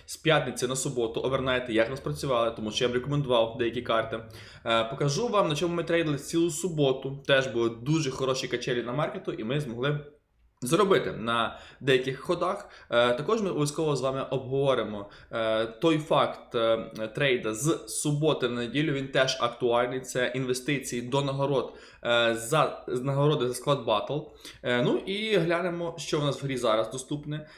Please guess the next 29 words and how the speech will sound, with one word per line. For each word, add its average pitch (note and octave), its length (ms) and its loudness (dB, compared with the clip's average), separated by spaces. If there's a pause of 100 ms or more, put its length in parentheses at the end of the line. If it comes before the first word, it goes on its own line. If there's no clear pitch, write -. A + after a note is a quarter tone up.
(100)
яке C3+ 440 0
С D#3+ 120 0
Б D#3 160 0
Ч B2 480 0
ми C#3 160 0
очікуємо C#3+ 560 -2
в B2 60 -4
найближчі, C3+ 640 -2
можливо, C#3+ 400 0
години, C#3 600 2
яке B2 260 -4
має C3+ 280 2
підняти B2 440 -2
рейтинг, D3 400 0
тому C#3+ 380 -2 (240)
будуть D3 420 2
актуальні D3+ 500 2
інвестиції. D3 720 -4 (400)
Е, A#2+ 120 4
подивившись C3+ 480 -2
це B2 60 -2
відео, E3 300 0
ви C3 180 0
зразу A#2 280 2
зможете A#2+ 380 0
їх, - 160 -8
можливо, A2+ 360 -2
і A2+ 60 -4
зробити. A#2 480 -2